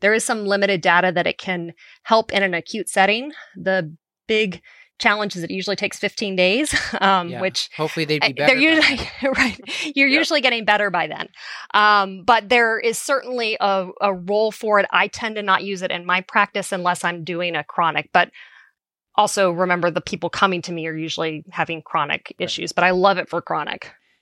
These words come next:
Speaker 2: Do you, do you ever go to, like, the to-, um, the intranasal antihistamines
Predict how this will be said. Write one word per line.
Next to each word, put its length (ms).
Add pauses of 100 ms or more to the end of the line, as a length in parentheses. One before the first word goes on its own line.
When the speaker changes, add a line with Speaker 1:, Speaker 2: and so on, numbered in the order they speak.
(340)
Speaker 2:
Do 100
you, 220
do 120
you 80
ever 160
go 200
to, 340
like, 260
the 460
to-, 340
um, 340
the 160
intranasal 800
antihistamines 960